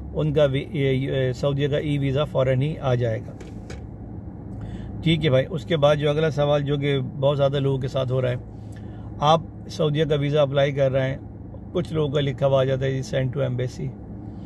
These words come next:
या "under review", उस सूरत में आपका वीज़ा होल्ड हो जाता है।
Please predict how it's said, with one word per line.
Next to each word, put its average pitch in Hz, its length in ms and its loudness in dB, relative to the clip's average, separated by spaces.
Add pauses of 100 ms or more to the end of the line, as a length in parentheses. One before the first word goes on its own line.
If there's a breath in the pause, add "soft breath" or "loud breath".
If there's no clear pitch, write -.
(320 loud breath)
या 127 160 6 (580)
"under 127 320 2
review", 120 260 0 (560 loud breath)
उस 180 120 -4
सूरत 170 240 6
में 160 220 0
आपका 160 360 2
वीज़ा 151 260 2
होल्ड 139 300 2
हो 135 80 2
जाता 117 260 -4
है। - 260 -10